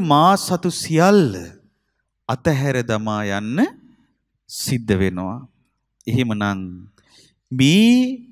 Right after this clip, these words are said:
සජීවීව ඉන්න වෙලාවේ මම ඒ අනිත්‍ය ධර්මතාවයට මූණ දෙන විදිහ ප්‍රගුණ කරන්න ඕනේ කියලා හිතලා මේ ජීවිතයේ තියෙන නිෂ්පල බව ගැන, මේ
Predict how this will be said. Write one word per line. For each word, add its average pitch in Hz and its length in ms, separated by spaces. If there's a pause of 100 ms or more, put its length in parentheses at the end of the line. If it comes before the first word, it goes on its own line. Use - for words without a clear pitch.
(100)
සජීවීව 233 1000
ඉන්න 190 320 (100)
වෙලාවේ 127 640
මම 113 300 (1800)
ඒ 143 180
අනිත්‍ය 175 720
ධර්මතාවයට 175 1040
මූණ 208 420
දෙන 254 220
විදිහ 208 320
ප්‍රගුණ 190 380
කරන්න 165 340
ඕනේ 127 240
කියලා 123 300
හිතලා 110 380 (520)
මේ 180 300 (1080)
ජීවිතයේ 185 720
තියෙන 180 340
නිෂ්පල 196 560
බව 147 300
ගැන, 127 280 (840)
මේ 156 220